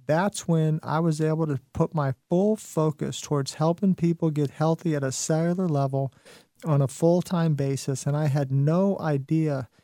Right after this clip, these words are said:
the joy and fulfillment that it would bring to me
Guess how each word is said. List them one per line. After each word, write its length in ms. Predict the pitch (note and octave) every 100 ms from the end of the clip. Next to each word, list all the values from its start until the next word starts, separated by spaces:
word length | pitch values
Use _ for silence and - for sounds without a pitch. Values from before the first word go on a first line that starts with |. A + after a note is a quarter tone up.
| _ _ _ -
the 100 | C3
joy 560 | B2 - D#3 E3+ F3 D3
and 160 | C#3
fulfillment 760 | - C#3 - E3 E3+ D3+ - -
that 100 | C#3
it 100 | C#3
would 180 | C#3+ C3
bring 240 | C#3+ C#3+
to 140 | -
me 500 | C3 C3+ E3+ A3 A#3+